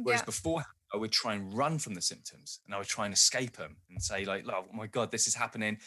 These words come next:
Speaker 1: Stop. Oh my God, we're going, we're going to a, a, a, we're going to a, a nightclub, or we're going to a restaurant, or we're going somewhere. How's this gonna look? How, what are people gonna think of me? How am I gonna deal with this?" When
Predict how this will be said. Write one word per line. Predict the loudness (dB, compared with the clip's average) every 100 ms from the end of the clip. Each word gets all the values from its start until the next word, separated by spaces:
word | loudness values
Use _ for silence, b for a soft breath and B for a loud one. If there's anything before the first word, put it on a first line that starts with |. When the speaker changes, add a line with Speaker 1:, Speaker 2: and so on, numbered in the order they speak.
| B
Speaker 1:
Stop. | 2 4 4 2
Oh | 2
my | 2 2
God, | 2 2 2
we're | 2
going, | 4 4 2 -2 B B -4
we're | 0
going | 2 4
to | 4 6
a, | 4
a, | 4 4 2 0
a, | -6
we're | -4
going | 0 0 0
to | 0 0
a, |
a | 0
nightclub, | 0 -2 0 -2 0
or | -2
we're | -2
going | 0 0 2 2
to | 2 0
a | 0
restaurant, | 0 2 2 2 -2 -2
or | -4
we're | -2
going | 0 0
somewhere. | 0 0 2 0 -2 B B
How's | 0 4
this | 4
gonna | 4 2
look? | 0 -2 -4 -8
How, | -6
what | -6
are | -4
people | -8 -6
gonna | -8
think | -6 -8 -6
of | -8 -6
me? | -6 -4
How | -2
am | -2
I | 0
gonna | -2
deal | -2 -2 0
with | -2
this?" | -2 0 0 -2 B B B
When | 0 0